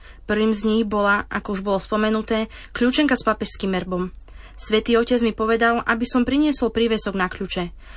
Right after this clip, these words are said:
Dúfam, že do neho čoskoro vložíte kľúč od domu, aby ste mohli otvoriť dvere a objať svojich blízkych. Keď sme ďaleko od domova, spomíname na tých, ktorí na nás čakajú,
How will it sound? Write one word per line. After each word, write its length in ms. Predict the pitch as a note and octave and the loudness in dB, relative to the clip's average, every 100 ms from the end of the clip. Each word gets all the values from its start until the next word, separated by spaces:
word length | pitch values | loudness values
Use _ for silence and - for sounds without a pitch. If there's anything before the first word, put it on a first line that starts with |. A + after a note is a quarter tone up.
| - - | -12 -4
Dúfam, 480 | G#3+ G#3+ B3+ C4 | -2 2 4 6
že 80 | C4 | 4
do 160 | B3 C4+ | 4 4
neho 160 | C#4 | 4
čoskoro 480 | C4 C4 - D#4+ C#4+ | 2 0 -2 2 2
vložíte 400 | A3+ A3+ B3 A#3+ | 2 2 0 -2
kľúč 320 | - A3 A3 | -2 -2 -2
od 80 | G3+ | -4
domu, 480 | F#3+ G#3 A3+ B3+ B3+ - - | -2 0 2 0 -2 -10 -4
aby 160 | A3+ | -2
ste 240 | A3 - A#3 | 0 2 2
mohli 240 | G#3+ A3 | 4 2
otvoriť 360 | A3 A3 G#3 F3+ | 2 -2 -6 -4
dvere 240 | G#3 G#3+ A#3+ | -2 0 0
a 160 | - A#3 | 0 0
objať 180 | B3 B3+ | 2 0
svojich 240 | A3+ G3+ F#3 | 0 -2 -2
blízkych. 500 | F#3+ F3+ - F#3 - - - - - - - | -2 -4 -6 -8 -8 -16 -18 -18 -18 -18 -2
Keď 100 | A#3 | 2
sme 80 | A3+ | 4
ďaleko 480 | G#3+ A3 A3+ A3+ G#3+ | 4 4 2 0 -2
od 80 | G3 | -2
domova, 320 | A3 A3 A3 | 0 0 0
spomíname 640 | G#3+ - C4+ D4+ C#4+ A#3 | -2 0 2 4 4 2
na 80 | G3+ | 0
tých, 400 | F#3+ G#3+ G#3+ A#3+ - | -4 -8 -8 -10 -2
ktorí 240 | B3 B3 | 0 2
na 80 | A3+ | 2
nás 160 | F#3 - | 0 -2
čakajú, 480 | - F#3+ G#3+ G#3 | -4 -4 -4 -4